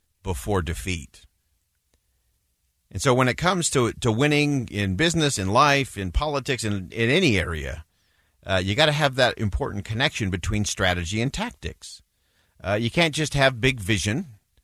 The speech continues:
uh, and not do anything, nor can you be so obsessed on just doing tactics that you don't have any vision or strategy.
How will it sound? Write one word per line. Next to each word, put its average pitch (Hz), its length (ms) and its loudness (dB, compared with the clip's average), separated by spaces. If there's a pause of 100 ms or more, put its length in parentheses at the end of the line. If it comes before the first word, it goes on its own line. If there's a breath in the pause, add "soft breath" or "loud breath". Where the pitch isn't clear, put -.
(440)
uh, 98 200 0
and 107 120 4
not 107 280 2
do 120 180 2
anything, 85 640 -2 (880)
nor 147 240 4
can 160 180 0
you 131 120 0
be 127 100 0
so 147 300 4
obsessed 131 500 2
on 110 240 2
just 123 280 0 (380)
doing 120 600 2 (180)
tactics - 760 -4 (260)
that 104 240 0
you 107 140 0
don't 110 160 2
have 107 160 2
any 101 140 0
vision 98 300 0
or 98 60 2
strategy. 87 720 -2